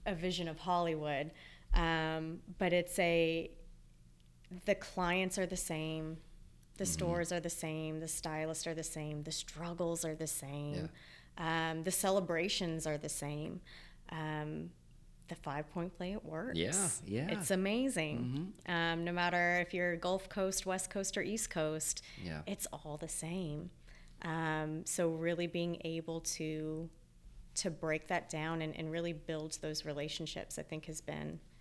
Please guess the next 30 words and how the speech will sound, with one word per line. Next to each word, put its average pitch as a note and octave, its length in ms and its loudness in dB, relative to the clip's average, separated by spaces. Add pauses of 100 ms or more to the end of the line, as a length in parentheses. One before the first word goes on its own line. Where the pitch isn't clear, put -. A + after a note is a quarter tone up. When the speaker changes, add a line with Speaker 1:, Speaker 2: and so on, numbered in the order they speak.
(720)
Speaker 2:
Give B2 200 2
me C3 220 2
Speaker 1:
the B2 60 2
biggest. - 520 -2 (280)
Speaker 2:
give A#2+ 220 2
me, A2 280 4
I G2 120 -2
want F#2+ 240 0
the, F2 200 -2 (100)
uh, F2 140 -4
the F2+ 120 0
two A#2+ 260 4
things, F#2 360 2
and F2+ 80 4
then E2 80 4
I'll D#2+ 60 2
get E2+ 160 0
to - 80 -4
my E2 120 0
ten E2 220 -2
questions. D#2+ 500 -4
Speaker 1:
Okay. G3 240 -2 (440)
Speaker 2:
Best A2+ 480 6
part F#2+ 640 4 (260)
of E2 380 2 (340)
your D#2+ 440 2
job D2 720 -4 (440)
is - 160 -10
what? - 180 -8 (960)
Speaker 1:
Um, F#3 500 -2